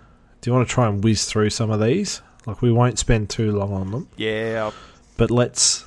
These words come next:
Speaker 1: let's go grading.
Speaker 2: Yeah, I was gonna say, we're, we're thinking back to last Thursday <laughs>
Speaker 1: Literally
Speaker 2: with Brisbane,
Speaker 1: s-,
Speaker 2: Collingwood.
Speaker 1: by the
Speaker 2: That seems
Speaker 1: time
Speaker 2: to
Speaker 1: this is
Speaker 2: be
Speaker 1: being
Speaker 2: too
Speaker 1: heard, it's about a week ago.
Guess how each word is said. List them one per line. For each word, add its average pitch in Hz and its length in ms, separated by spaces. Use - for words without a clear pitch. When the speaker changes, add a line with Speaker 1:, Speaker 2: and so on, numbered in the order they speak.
Speaker 1:
let's 113 180
go 117 200
grading. 101 360
Speaker 2:
Yeah, 123 100
I - 20
was 127 120
gonna 143 180
say, 113 280
we're, 117 200
we're 147 120
thinking 147 380
back 117 220
to 120 100
last 110 420
Thursday 101 680
<laughs> - 40
Speaker 1:
Literally 117 440
Speaker 2:
with 95 220
Brisbane, - 340
Speaker 1:
s-, - 160
Speaker 2:
Collingwood. 110 340
Speaker 1:
by 120 100
the 127 60
Speaker 2:
That 127 60
seems - 100
Speaker 1:
time 139 240
Speaker 2:
to 135 40
Speaker 1:
this 127 160
is 123 40
Speaker 2:
be 101 60
Speaker 1:
being 110 240
Speaker 2:
too 101 40
Speaker 1:
heard, 101 220
it's 101 140
about 101 180
a 101 60
week 98 320
ago. 92 340